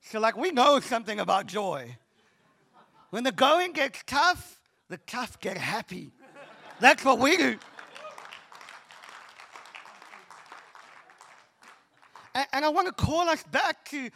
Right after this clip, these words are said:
outrageous moments of celebration. Uh, Jesus is so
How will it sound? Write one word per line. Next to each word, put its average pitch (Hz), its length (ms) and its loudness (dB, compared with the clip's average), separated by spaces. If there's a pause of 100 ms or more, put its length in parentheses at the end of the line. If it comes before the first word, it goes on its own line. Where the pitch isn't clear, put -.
(140)
outrageous 254 680 -2 (220)
moments 269 400 -4
of 233 80 -14
celebration. 233 760 -6 (340)
Uh, - 100 -8 (100)
Jesus 311 560 -10
is 262 120 -12
so 302 360 -2